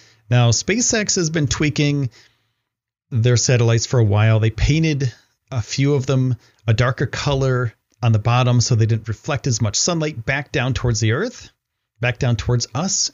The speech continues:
on our mother Gaia. Now, what they're gonna be doing in the near future with these Starlink satellites is they'll be tweaking the orientation of the satellites as they fly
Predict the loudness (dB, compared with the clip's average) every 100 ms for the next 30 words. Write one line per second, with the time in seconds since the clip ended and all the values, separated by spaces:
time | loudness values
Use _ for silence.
0 | -2 -2 2 2 2 0 -2 -2 -2 -2
1 | -6 -10 -18 _ _ _ -4 -2 0 -2
2 | -2 -2 0 0 0 -2 -2 -2 0 0
3 | 0 -2 -4 -4 0 0 2 0 0 0
4 | 0 -2 0 0 -2 0 2 2 0 -6
5 | -12 -20 _ 0 2 2 0 0 -2 -2
6 | -2 0 0 0 0 0 0 -2 -2 -2
7 | 0 0 0 2 2 4 2 0 -8 -20
8 | _ -2 0 0 0 -2 -4 -6 -4 0
9 | 2 2 0